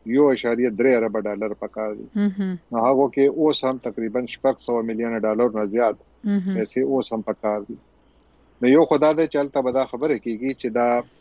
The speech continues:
Speaker 1: آ، پیسې، آ، څنګه، یعنی هیوادونه نور پیسې واچوي چې د افغانستان لپاره پیسې جمع شي.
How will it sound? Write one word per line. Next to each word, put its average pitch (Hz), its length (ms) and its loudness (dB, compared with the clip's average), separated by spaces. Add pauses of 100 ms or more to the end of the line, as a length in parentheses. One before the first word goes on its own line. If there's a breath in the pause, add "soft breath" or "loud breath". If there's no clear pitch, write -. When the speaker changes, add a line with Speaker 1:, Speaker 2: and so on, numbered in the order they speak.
(420)
Speaker 1:
آ، 113 200 -2
پیسې، 120 480 2 (400)
آ، 120 140 -2
څنګه، 120 500 -2 (220)
یعنی 117 320 -4
هیوادونه 113 480 2 (280)
نور 120 220 4
پیسې 117 480 -4
واچوي 120 380 0
چې 127 260 -8
د - 20 -4
افغانستان 110 640 -2
لپاره 110 280 -4 (160)
پیسې 117 220 -2
جمع 131 260 2
شي. 120 200 -6